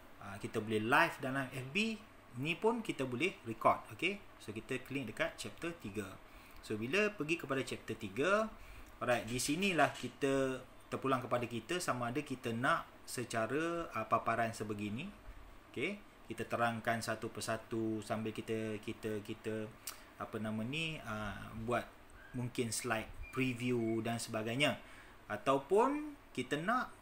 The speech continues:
buat secara, uh, slideshow. Okey, secara slideshow. Ha, macam ni lah kalau secara slideshow. So, pelajar akan dengar suara kita, presentation kita bersama dengan, um,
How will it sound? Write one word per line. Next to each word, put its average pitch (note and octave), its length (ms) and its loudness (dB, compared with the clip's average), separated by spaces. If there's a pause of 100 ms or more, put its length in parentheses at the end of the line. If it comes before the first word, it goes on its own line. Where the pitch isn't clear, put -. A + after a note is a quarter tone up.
(140)
buat C#3+ 240 2
secara, D3 560 2 (880)
uh, B2 400 2
slideshow. C3 560 4 (420)
Okey, G#3 300 -8
secara C#3+ 320 -2
slideshow. A#2+ 560 0 (240)
Ha, F2+ 80 -8
macam G#2+ 320 -6
ni D#3+ 80 0
lah G#3 160 2 (160)
kalau C#3+ 240 -4
secara C#3 320 -2
slideshow. C3 480 0 (320)
So, - 160 -6
pelajar B2 480 6
akan A#2 160 2
dengar B2+ 160 4
suara A#2 240 2
kita, F#3 560 2
presentation A#2 560 -2
kita F3+ 560 2
bersama A#2 560 0
dengan, F#3 480 4 (560)
um, A2+ 880 6